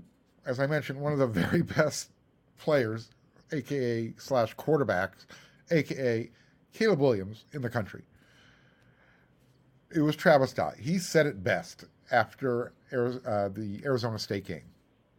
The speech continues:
"At this point, I think it's black magic. I go off and do my job. I turn around. He looks like he's about to be sacked." He's referring to Caleb Williams. "And all of a sudden, he's Houdini's,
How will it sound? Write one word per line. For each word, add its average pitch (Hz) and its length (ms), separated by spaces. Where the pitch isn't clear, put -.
"At - 180
this 180 180
point, 196 440
I 123 120
think 151 240
it's 135 120
black 113 360
magic. 82 320
I 123 120
go 135 180
off 147 260
and 120 80
do 117 120
my 151 200
job. 110 540
I 139 80
turn 156 220
around. 147 520
He 135 180
looks 160 280
like 143 240
he's 131 200
about 123 260
to 117 80
be 110 80
sacked." 101 520
He's - 120
referring 80 300
to - 60
Caleb 69 320
Williams. 117 460
"And 147 120
all 147 140
of 147 80
a 147 60
sudden, 143 380
he's 127 300
Houdini's, 143 760